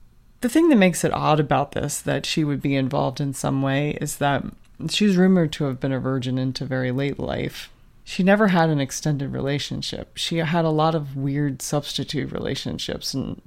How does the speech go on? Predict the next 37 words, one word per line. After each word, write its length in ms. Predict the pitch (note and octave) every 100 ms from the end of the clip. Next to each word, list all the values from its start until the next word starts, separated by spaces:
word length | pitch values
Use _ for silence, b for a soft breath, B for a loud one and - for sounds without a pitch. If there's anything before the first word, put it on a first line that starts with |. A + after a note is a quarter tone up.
| -
least 340 | D3 D3 -
of 100 | C3+
which 300 | B2+ C3+ -
being 240 | C#3+ C3+ C3
a 60 |
doll 380 | B2+ C3+ C3 B2
and 120 | C3
two 140 | C3 C3+
bears, 440 | C3+ C#3 B2+ C3+
but 260 | - C2 - - _ -
her 140 | F3+
mother 320 | F3 E3+ F#3 F3+
was 580 | E3 C#3+ - - - - - -
like 300 | C#3 C#3+ C#3
a 40 |
best 300 | B2+ C3+ -
friend 240 | C#3 C3 C3
to 80 | C3+
her. 340 | C#3 C3+ C#3 E3+ - -
And 180 | D#3+
like 160 | D#3+ D3
I 60 | D3
said 240 | - D#3
previously, 540 | - D#4 A#3 - D3 D#3 b b -
when 120 | F3
she 160 | -
was 140 | F#3+ E3+
in 120 | D#3+
her 120 | D3+
twenties, 440 | - - G#3+ F#3+ D3+
she 160 | -
was 200 | D3 C3+
reunited 560 | C#3+ C#3+ C3+ C3+ C3+ B2
with 160 | C#3 -
her 120 | C#3
brother, 400 | D3+ D3 C3+ C3+
who 420 | C#3+ - -